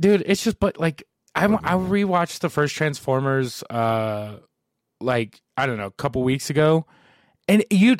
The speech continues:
Speaker 1: that fucking movie is so good. From,
Speaker 2: It
Speaker 1: like,
Speaker 2: is.
Speaker 1: beginning to end. The transforming sequences, amazing. Megan Fox, hot as fuck. You
Speaker 2: Yeah.
Speaker 1: know, Shia LaBeouf, he's great.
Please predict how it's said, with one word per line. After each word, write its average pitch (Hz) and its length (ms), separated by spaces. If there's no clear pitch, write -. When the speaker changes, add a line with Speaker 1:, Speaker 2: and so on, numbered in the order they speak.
Speaker 1:
that 220 340
fucking 175 420
movie 127 500
is 127 140
so 160 680
good. 113 380
From, 160 120
Speaker 2:
It - 20
Speaker 1:
like, 240 140
Speaker 2:
is. 185 200
Speaker 1:
beginning 160 580
to - 280
end. 135 420
The 139 100
transforming 185 680
sequences, 170 720
amazing. 139 840
Megan 175 380
Fox, 156 460
hot 165 240
as 170 120
fuck. 139 440
You 143 160
Speaker 2:
Yeah. 127 60
Speaker 1:
know, 117 280
Shia 175 520
LaBeouf, 165 280
he's 156 320
great. 156 520